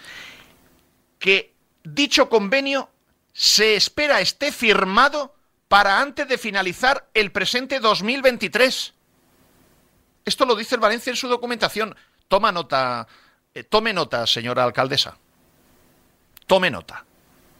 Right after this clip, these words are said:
El Valencia dice en sus cuentas que para acabar el nuevo estadio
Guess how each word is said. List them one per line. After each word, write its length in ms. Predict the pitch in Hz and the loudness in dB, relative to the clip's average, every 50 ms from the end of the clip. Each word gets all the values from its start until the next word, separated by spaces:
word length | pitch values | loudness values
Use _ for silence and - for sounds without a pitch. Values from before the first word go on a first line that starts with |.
| _ _ _ _ _ _ _ _ _ _ _ _ _ - | _ _ _ _ _ _ _ _ _ _ _ _ _ -2
El 160 | 180 165 156 | 0 2 2
Valencia 520 | 160 165 233 269 277 - - 226 277 330 _ _ _ _ _ _ _ _ _ _ _ _ - | 2 0 0 -2 -6 -8 -10 -10 -10 -12 _ _ _ _ _ _ _ _ _ _ _ _ -16
dice 360 | 147 135 240 247 214 - 175 | -6 -4 -2 -2 0 0 0
en 80 | 165 | 0
sus 200 | 190 - 220 208 | 0 -2 -4 -4
cuentas 580 | - - 233 240 226 - 214 226 254 - - - _ _ _ _ _ _ _ _ _ _ _ _ _ _ _ _ _ _ | -2 -2 -2 -2 0 -2 -4 -4 -4 -8 -12 -14 _ _ _ _ _ _ _ _ _ _ _ _ _ _ _ _ _ _
que 300 | - 202 208 147 - - _ _ _ _ _ _ _ _ _ _ _ _ _ _ _ _ _ _ _ - | 2 2 2 2 0 -8 _ _ _ _ _ _ _ _ _ _ _ _ _ _ _ _ _ _ _ 2
para 220 | 165 175 175 160 | 4 6 6 6
acabar 340 | 156 151 151 143 165 220 233 | 4 2 2 2 2 2 2
el 140 | 185 143 143 | 0 -2 -4
nuevo 240 | 156 170 185 185 | -4 -4 -2 -2
estadio 500 | 202 - - 269 233 208 196 220 220 277 | -4 -2 0 0 -2 0 -2 -6 -8 -10